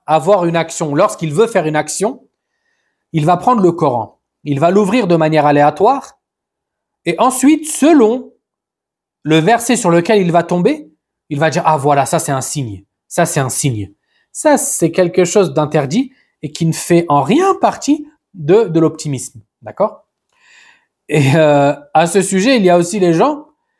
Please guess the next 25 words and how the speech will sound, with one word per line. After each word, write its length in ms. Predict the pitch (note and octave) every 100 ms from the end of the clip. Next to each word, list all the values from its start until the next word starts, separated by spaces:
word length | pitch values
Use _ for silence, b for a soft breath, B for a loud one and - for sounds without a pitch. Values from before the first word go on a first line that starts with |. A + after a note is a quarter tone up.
| _ _ -
qui, 460 | F3+ F#3 F#3 - -
lorsqu'ils 640 | F#3 B3+ - - F3+ D#3+
ont 120 | G#3+
un 60 | F3
nouveau-né 680 | D#3+ D#3 D#3+ F3 D#3+ C#3+ _ _ _ _ _ _ _ _ _ _ _ _ - -
auquel 300 | D3+ G#3 G3
ils 120 | E3
veulent 180 | F3 E3
donner 200 | D#3 D#3+
un 100 | C#3+
prénom, 480 | - F3 G#3+ D4 - _ _ _ _ _ _ _ _ _ _
ils 220 | F3 F#3
vont 160 | E3 G3
dire, « 360 | G#3+ A3+ G#3+ E3+
Je 140 | E3+
ferme 260 | E3 A3 G3
les 200 | E3 E3+
yeux, 320 | G3+ A3 -
j'ouvre 540 | D#3+ D3 B3+ F3+ - D3
le 140 | D#3
mushaf, 600 | D#3+ E3+ - G3+ A#3+ - _ _ D3
je 100 | E3
pose 300 | E3+ G3+ E3+
mon 160 | E3
doigt. 340 | C#3+ B2 G2+